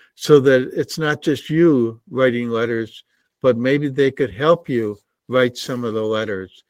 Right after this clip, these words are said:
And again, it doesn't have to be handwritten. If you did a postcard, it should be handwritten. And you send it out to a lot of people with a little personalized note to them, a bookstore asking if you can appear or speak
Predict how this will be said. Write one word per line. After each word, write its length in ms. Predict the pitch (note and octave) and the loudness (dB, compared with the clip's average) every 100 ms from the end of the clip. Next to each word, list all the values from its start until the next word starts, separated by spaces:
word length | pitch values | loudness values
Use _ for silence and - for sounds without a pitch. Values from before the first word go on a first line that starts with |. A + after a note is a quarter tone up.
| _ _ | _ _
And 80 | G3+ | -6
again, 420 | G3 F#3+ D3+ A#2+ - | -4 -2 -4 -6 -6
it 180 | C#3+ | -2
doesn't 320 | F3+ F3 F#3+ C#3+ | 0 0 -2 -4
have 260 | E3 E3+ | -4 -4
to 100 | G3+ | -4
be 240 | D#3 E3 C3+ | -4 -4 -4
handwritten. 760 | C#3+ C3+ A#2 A#2+ D3 G3 G#3+ | -6 -4 -2 -2 -4 -6 -6
If 180 | D3+ B2+ | -6 -2
you 80 | D#3 | 0
did 220 | C#3+ G#3 | 6 6
a 60 | D#3 | 6
postcard, 720 | - B3 B3+ - B2+ G#2 A2 - _ _ | 2 0 0 0 0 0 -4 -14 _ _
it 100 | D3 | -6
should 300 | - D#3 B2+ | -4 -2 -2
be 120 | A#2 | -4
handwritten. 800 | F#2+ G#2+ G#2 G2 G#2 G2+ G2 F2 _ _ _ _ _ _ _ _ A3+ | -8 -8 -10 -6 -6 -6 -8 -14 _ _ _ _ _ _ _ _ -4
And 220 | C3 C3 | -2 0
you 80 | A#2+ | -2
send 280 | - D3+ B2+ | -2 -2 0
it 160 | B2+ | 0
out 420 | A2+ A2+ A2 - - _ - | 0 0 -2 -8 -20 _ -6
to 140 | B2 | -2
a 20 | |
lot 340 | G#2 G#2 G#2+ A2 | 2 2 0 -2
of 160 | G#2+ | -6
people 600 | - B2 A2+ A2+ G2+ F#2+ _ _ | -4 -4 -2 -4 -4 -8 _ _
with 160 | C3 A#2 | -2 0
a 80 | B2+ | 2
little 340 | B2 C#3+ C#3 | 6 6 6
personalized 800 | - D3+ D3 E3+ C#3 B2 A#2 - | 2 0 0 -4 -2 -2 -2 -6
note 480 | C3 B2+ A#2 G2+ _ _ _ _ _ _ _ - | -4 0 -2 -4 _ _ _ _ _ _ _ 0
to 200 | E3+ D#3 | 2 2
them, 480 | B2 F#2+ F2 F2+ _ _ _ _ | 0 -8 -12 -20 _ _ _ _
a 80 | - | -10
bookstore 800 | G2 C#3+ C#3 - - A2 G2+ - | -2 0 0 -2 -6 -6 -6 -8
asking 480 | F2+ A#2+ - - A#2+ | -4 -4 -4 -8 -8
if 160 | A2 - | -8 -8
you 100 | A#2+ | -6
can 200 | B2+ A2+ | -8 -10
appear 580 | G#2 - C3 A#2+ G2+ | -10 -4 0 0 -2
or 40 | G2+ | -8
speak 560 | - - B2+ A#2+ _ | -14 -4 -4 -4 _